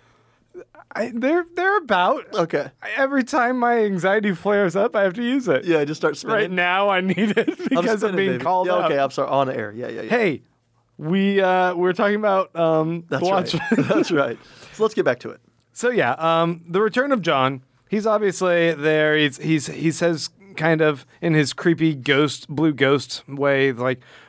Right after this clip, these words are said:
Speaker 1: "We're gonna talk in an hour. You're going to try and fail to convince me to save the planet," or whatever. And that's, like, very <laughs> ominous. Like, "Oh, that's fucked up."
Speaker 2: Yeah.
Speaker 1: Um, I, I know we've kinda debated a little bit back and forth about the idea of whether or not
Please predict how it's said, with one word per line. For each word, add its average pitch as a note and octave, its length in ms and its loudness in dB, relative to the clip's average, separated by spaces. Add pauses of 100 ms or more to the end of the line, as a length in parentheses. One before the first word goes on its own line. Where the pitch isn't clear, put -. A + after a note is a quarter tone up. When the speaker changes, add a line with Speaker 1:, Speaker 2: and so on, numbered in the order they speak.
Speaker 1:
"We're C3 140 -4
gonna E3 160 2
talk D#3 280 -2
in D#3 120 0
an D#3 120 2
hour. D3+ 300 4
You're D3 220 0
going D3 320 0
to C#3+ 320 -2
try D#3 480 0
and D3+ 400 -2
fail D#3 400 0
to C3+ 100 -8
convince C3+ 460 -4
me C#3+ 100 0
to C3+ 140 0
save C3+ 600 -2
the C#3+ 80 -2
planet," B2+ 520 -4
or C3 180 0
whatever. C#3+ 460 0 (260)
And D3 100 -4
that's, D3 200 0
like, D3+ 180 0
very G3 600 -2
<laughs> - 0 -
ominous. F3+ 640 0
Like, F3 240 0
"Oh, C4+ 200 -2
that's F#3+ 180 -4
fucked F#3+ 300 -2
up." F#3 260 0 (180)
Speaker 2:
Yeah. A2+ 220 -2 (160)
Speaker 1:
Um, F3 480 0 (500)
I, F#3+ 280 0
I F#3 120 2
know G3 140 2
we've F3+ 240 2
kinda E3 220 4
debated D3+ 420 2
a D3+ 40 4
little D3+ 160 4
bit D#3 160 2
back D3 200 2
and C3 80 -10
forth C#3 240 0
about C#3 240 0
the C#3 100 2
idea C3+ 340 2
of C#3 220 -4
whether C3+ 300 2
or C3 40 -4
not C3 360 0